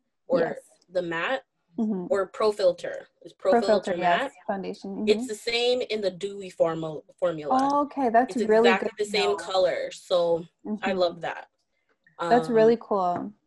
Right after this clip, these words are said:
Speaker 1: yeah, because a lot of times, um, I guess because of the, the, the
Speaker 2: Undertones.
Speaker 1: ingredients, it changes the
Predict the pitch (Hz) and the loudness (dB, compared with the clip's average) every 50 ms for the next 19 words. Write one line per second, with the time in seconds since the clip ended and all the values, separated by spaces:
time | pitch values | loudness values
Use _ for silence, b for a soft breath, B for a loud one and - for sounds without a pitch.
0 | _ _ _ _ 185 180 170 151 135 143 165 185 196 - 226 226 233 240 226 226 | _ _ _ _ -2 -2 -2 -2 -6 -8 -10 -12 -8 -6 -6 -2 0 0 2 2
1 | 214 208 220 226 220 - - 220 208 208 208 208 208 208 - - - 180 180 170 | 2 2 2 0 -2 -6 -6 -4 -2 0 0 0 -2 -4 -6 -8 -6 -6 -4 -4
2 | 170 165 160 170 185 190 190 208 208 208 - 214 - - 208 202 196 190 185 180 | -6 -6 -2 -2 -2 2 2 0 -2 -2 -8 -12 -10 -8 -6 -4 -4 -4 -2 0
3 | 185 180 170 170 170 165 - - - _ 170 170 175 170 165 165 151 - - - | 0 2 2 0 -2 -2 -4 -6 -10 _ -8 -6 -4 -4 -2 -4 -4 -6 -8 -10
4 | - _ _ _ _ _ _ _ _ _ _ _ 185 180 185 202 196 220 220 214 | -14 _ _ _ _ _ _ _ _ _ _ _ 0 2 2 2 0 0 2 2
5 | 208 175 175 214 185 180 214 240 247 - - 196 170 - - - - 185 180 175 | 2 0 0 -2 -4 -4 -4 -8 -8 -6 -8 -8 -8 -8 -14 -12 -8 -6 -4 -2
6 | 180 185 180 180 180 175 175 175 170 170 175 - _ _ _ _ _ _ _ _ | -2 -2 -4 -4 -2 0 0 2 0 -2 -4 -12 _ _ _ _ _ _ _ _
7 | _ _ _ 175 180 170 165 160 160 151 131 117 - | _ _ _ 0 2 2 2 0 -2 -2 -4 -4 -6